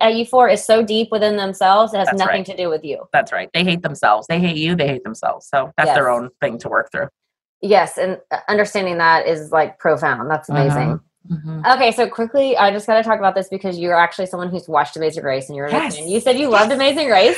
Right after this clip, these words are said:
Speaker 2: Wait, I loved it. And so I watch, I have this friend, Keith. Keith is English, and Keith and I watch Amazing Race, and I texted him, and I was like, "Oh my God, remember the country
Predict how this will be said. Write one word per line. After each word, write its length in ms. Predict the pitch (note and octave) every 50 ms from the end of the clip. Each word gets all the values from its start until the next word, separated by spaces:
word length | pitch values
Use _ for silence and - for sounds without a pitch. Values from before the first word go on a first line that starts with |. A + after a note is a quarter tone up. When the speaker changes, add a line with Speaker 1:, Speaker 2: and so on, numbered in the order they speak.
| - - - -
Speaker 2:
Wait, 340 | C#4+ D#4 E4 G#4 G4+ E4 -
I 100 | - D#4 D#4
loved 300 | D4+ C#4 C4 C#4 - F#4+
it. 80 | G4
And 260 | - B3+ C#4 C4+ B3+ A#3+
so 160 | - - B3
I 160 | G#3+ A3 A3+
watch, 320 | A3 A3 G#3+ G3+ A3+ -
I 140 | C#4 F#3+ G#3
have 200 | A3 A3+ F#3+ F#3+
this 180 | G3 G3+ G3 -
friend, 380 | - F#3+ F3+ F3+ F#3 F#3 F#3 F#3 -
Keith. 560 | - G3+ G3+ G3+ G3+ - G3 F3+ F3 F3+ F#3 - _ _ _ _ -
Keith 160 | A3 G3+ G3
is 100 | A3 F#3
English, 500 | G3+ F#3+ F#3 F#3 F#3+ F#3+ F#3 F#3+ F#3+ -
and 200 | - F#3 F3 F3+
Keith 160 | G3+ G3 G3
and 80 | F#3+ F#3
I 80 | F3+
watch 280 | F3+ E3+ E3 E3+ E3+ -
Amazing 360 | G3 F#3 F3+ F3+ F#3+ F#3+ F3+
Race, 280 | F3+ E3+ F3 F3+ F3+ F3 -
and 120 | F3 F3 E3
I 260 | D3+ D#3 D#3+ E3 E3+
texted 360 | E3+ G3 F#3+ F#3 - - G3
him, 100 | A3 G#3 G#3 G#3
and 20 |
I 80 | G#3 G#3
was 100 | A3+ B3
like, 120 | - - - - -
"Oh 160 | A4+ B4 B4
my 180 | A#4+ A#4 A4 A4
God, 240 | A4 G#4 F4 B3+ - _ _ _ - - - -
remember 400 | G#4+ G4+ D4 D#4 E4 F4+ F4+ G4 A4 A#4+
the 40 | -
country 380 | - G4 F4 F4 - G#4 G#4